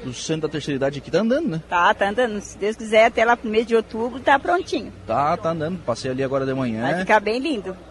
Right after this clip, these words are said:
Speaker 1: Pô, a fachada diferente,
Speaker 2: Aham.
Speaker 1: moderna.
Speaker 2: Bem moderna.
Speaker 1: E tem que ser assim mesmo, tem que ser bem feito, né? Bem
Speaker 2: Eu
Speaker 1: feito pra,
Speaker 2: acredito
Speaker 1: pra
Speaker 2: que
Speaker 1: atender
Speaker 2: essa,
Speaker 1: bem.
Speaker 2: é, né, a terceira idade tem que ser valorizada, né?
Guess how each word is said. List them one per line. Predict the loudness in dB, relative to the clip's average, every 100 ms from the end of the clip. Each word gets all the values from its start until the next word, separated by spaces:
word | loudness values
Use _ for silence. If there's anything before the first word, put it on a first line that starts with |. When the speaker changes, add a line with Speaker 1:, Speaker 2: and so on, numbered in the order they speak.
| -8
Speaker 1:
Pô, | 0 4
a | 4
fachada | 4 -2 0 0 0
diferente, | -4 -4 -2 -2 -2 -2 -2 0
Speaker 2:
Aham. | 0
Speaker 1:
moderna. | 0 -2 0 2 4 2 2 0 0 0 0
Speaker 2:
Bem | -2 -4
moderna. | -6
Speaker 1:
E | -6 -2
tem | -2
que | 0
ser | -2
assim | -2
mesmo, | -4 -4 -6
tem | -10
que |
ser | -8 -10 -4
bem | 2 2
feito, | 2 -2 -2 -14 -20 -20 -12
né? | -10
Bem | -8 -8
Speaker 2:
Eu |
Speaker 1:
feito | -4
pra, | -2
Speaker 2:
acredito | 0 0 0
Speaker 1:
pra | -2
Speaker 2:
que | 2
Speaker 1:
atender | 2 4 4
Speaker 2:
essa, | 6
Speaker 1:
bem. | 4
Speaker 2:
é, | 2
né, | 0 0
a | 0
terceira | 0 0 0
idade | 4 2 4
tem | 0 0
que |
ser | 2
valorizada, | 4 4 2 2 4 4 0
né? | -4